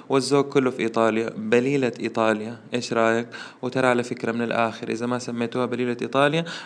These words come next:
أنا ما لي أي، آه، داعي، ف، آه، مع السلامة، أوكي؟ آه، إيوه ولا لا؟ الله بتكون بلو بليلة ولا، وشوف حتى كمان غيرت لهجتي.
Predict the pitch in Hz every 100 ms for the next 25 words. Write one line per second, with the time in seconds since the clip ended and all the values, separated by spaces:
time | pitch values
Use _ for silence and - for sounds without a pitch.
0 | 127 127 127 127 120 110 - 135 131 139
1 | 139 - 113 113 113 117 113 107 110 113
2 | - 113 110 113 117 113 120 117 123 113
3 | 110 127 123 - 123 135 156 - 95 -
4 | - 131 139 120 107 113 113 - - -
5 | - _ _ - - - - 170 180 175
6 | 156 165 175 - 180 185 185 165 170 185
7 | 180 175 165 165 165 160 151 143 127 139
8 | 151 147 143 131 180 - 180 170 156 170
9 | 175 147 170 170 - 165 143 107 104 -
10 | 92